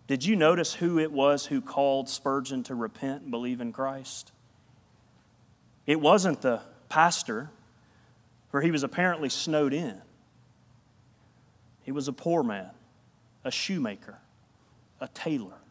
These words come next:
or something of that sort that stood in the gap. An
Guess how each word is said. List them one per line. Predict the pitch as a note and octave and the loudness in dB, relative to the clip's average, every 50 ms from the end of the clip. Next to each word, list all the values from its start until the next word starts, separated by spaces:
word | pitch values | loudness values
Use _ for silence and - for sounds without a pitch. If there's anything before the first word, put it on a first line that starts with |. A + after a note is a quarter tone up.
| _ _ _ _ _ _ _ _ _ _ _ _ _ _ _ _ _ _ _ | _ _ _ _ _ _ _ _ _ _ _ _ _ _ _ _ _ _ _
or | A#2+ A2 | -8 -6
something | - - E3 E3 E3+ - E3 D3 C3 | -4 -2 -2 -2 -2 -2 -2 -2 -2
of | A#2+ A2 | -2 0
that | A#2+ C3 C3+ B2+ B2 A#2+ - - - - - _ _ | 0 2 2 2 2 0 -4 -14 -20 -20 -20 _ _
sort | - - - - D3 B2 A#2 G#2 A2 - - | -8 -6 -4 -2 -2 -2 -2 -4 -6 -10 -16
that | B2 B2 | -16 -10
stood | - - - - C3+ A#2 | -10 -10 -6 -6 -6 -6
in | A2 G#2 | -6 -8
the | G2+ G2 | -8 -10
gap. | G2+ G2 F#2 F2+ - - _ - _ _ _ _ _ _ _ - - - - - - _ _ _ _ _ _ _ _ _ _ _ _ _ _ _ _ _ _ _ | -10 -10 -12 -14 -18 -20 _ -20 _ _ _ _ _ _ _ -20 -20 -20 -20 -20 -20 _ _ _ _ _ _ _ _ _ _ _ _ _ _ _ _ _ _ _
An | C3 C3+ C3+ | -4 -4 -4